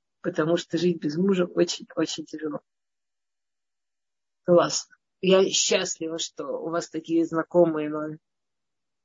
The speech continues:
это просто замечательно, что таких женщин, слава Богу, много. Потому что, конечно, с тем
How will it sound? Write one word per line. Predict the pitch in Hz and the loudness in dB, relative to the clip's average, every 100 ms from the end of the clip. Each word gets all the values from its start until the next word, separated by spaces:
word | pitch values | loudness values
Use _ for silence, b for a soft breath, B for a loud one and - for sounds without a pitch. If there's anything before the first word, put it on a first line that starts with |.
| - | -8
это | 156 - | -8 -8
просто | 165 190 190 175 | 0 2 2 0
замечательно, | 170 175 170 196 190 175 165 | 0 0 2 2 2 0 -4
что | 160 - 156 156 156 _ _ _ _ _ _ _ _ _ _ _ _ _ _ _ _ | -4 -6 -6 -6 -10 _ _ _ _ _ _ _ _ _ _ _ _ _ _ _ _
таких | 165 151 165 | -6 2 2
женщин, | 160 170 165 - 165 | 4 4 2 -2 -6
слава | 160 165 156 | -2 2 2
Богу, | 156 156 156 | 2 -2 -2
много. | 156 151 151 - | -2 -2 -4 -8
Потому | - - 160 | -8 -2 -2
что, | 156 - | -2 -4
конечно, | 160 170 175 165 | 0 2 2 0
с | - | 0
тем | 180 170 | 2 2